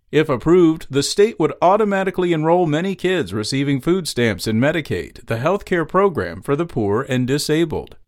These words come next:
About seven percent of children in Georgia are uninsured, a higher percentage than the national average. A majority of kids eligible for food stamps are also eligible for Medicaid because of their family income level,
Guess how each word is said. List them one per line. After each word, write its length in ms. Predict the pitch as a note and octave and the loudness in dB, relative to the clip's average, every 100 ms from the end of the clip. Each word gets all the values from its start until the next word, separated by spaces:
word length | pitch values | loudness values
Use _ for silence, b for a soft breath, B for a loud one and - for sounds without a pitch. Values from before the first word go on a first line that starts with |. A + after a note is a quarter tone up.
| _ _ _ - | _ _ _ -4
About 380 | D3 D3+ D3 - | 0 2 2 0
seven 420 | - G#3+ A3+ G#3+ | 0 2 2 -2
percent 500 | G3+ G3 G#3+ D3+ - | -2 -2 -2 -2 -4
of 140 | F#2+ | -10
children 400 | - C3+ C#3 C3 | -2 0 2 2
in 140 | B2+ A#2+ | 0 2
Georgia 340 | C#3 C#3+ D#3 | 2 2 2
are 300 | C#3 G#2+ - | 2 2 2
uninsured, 720 | C3+ C3 B2 - D#3+ E3 F#3+ - - | 0 0 -2 0 2 2 0 -2 -4
a 120 | C#3 | 0
higher 340 | F#3 G#3 F#3 | 2 2 0
percentage 720 | D#3+ D#3 C3+ A2 D3 E3 - | -2 -4 -2 -2 -2 -6 -8
than 240 | A2 G#2 C3 | -4 -2 -2
the 60 | |
national 540 | B2 G2+ - C#3+ D3+ E3 | -2 -4 -2 -2 0 0
average. 600 | E3 D3 G2 - - - - _ _ - | -2 -2 -6 -6 -12 -18 -20 _ _ -2
A 80 | C3+ | 0
majority 560 | C3+ D3+ E3+ D#3+ D#3 | 0 2 4 4 2
of 140 | A#2 - | -2 0
kids 280 | D#3 D3+ | 0 2
eligible 540 | C#3 D#3 D3+ A#2 C3 D#3 | 2 2 0 -2 -2 -2
for 120 | G2+ | -4
food 280 | - D#3 C#3+ | -2 -2 -2
stamps 360 | - D3 D#3+ | -2 0 0
are 140 | C3 C3 | 0 2
also 360 | F#3+ A#3 F#3+ | 2 2 0
eligible 500 | D3 D3+ D3 C#3+ D#3+ | 2 2 2 -2 -4
for 120 | D#3 D3 | -2 -2
Medicaid 640 | F#3 G3 - D3 D#3 E3+ | -2 -2 0 0 0 -4
because 280 | B2 D3 C#3 | -6 -6 -4
of 60 | |
their 100 | B2+ | -6
family 400 | B2 E3 D#3+ D#3 | -4 -2 -2 -2
income 320 | G#3 G3+ B2 G#2 | -4 0 0 0
level, 420 | F#2+ - G#1+ | -4 -8 -18